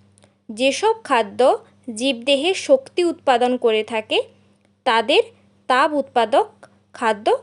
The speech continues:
বলা হয়। উদাহরণ হিসেবে বলা যায় কার্বোহাইড্রেট ও ফ্যাট সমৃদ্ধ খাদ্য। নেক্সট আসছি রোগ প্রতিরোধক খাদ্য। যেসব খাদ্য জীবদেহে রোগ প্রতিরোধক ক্ষমতা গড়ে তোলে,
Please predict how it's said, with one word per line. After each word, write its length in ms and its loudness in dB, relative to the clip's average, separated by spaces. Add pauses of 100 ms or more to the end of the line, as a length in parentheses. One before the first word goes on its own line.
বলা 280 4
হয়। 220 -10 (420)
উদাহরণ 440 0
হিসেবে 440 2
বলা 320 2
যায় 240 2 (480)
কার্বোহাইড্রেট 840 2 (120)
ও 120 4 (400)
ফ্যাট 320 0
সমৃদ্ধ 460 -4 (120)
খাদ্য। 340 -6 (880)
নেক্সট 360 2
আসছি 440 0 (420)
রোগ 220 4 (100)
প্রতিরোধক 680 4
খাদ্য। 320 -4 (1000)
যেসব 500 0
খাদ্য 360 -2 (400)
জীবদেহে 600 2 (360)
রোগ 280 2
প্রতিরোধক 640 2
ক্ষমতা 440 -4
গড়ে 280 2
তোলে, 300 0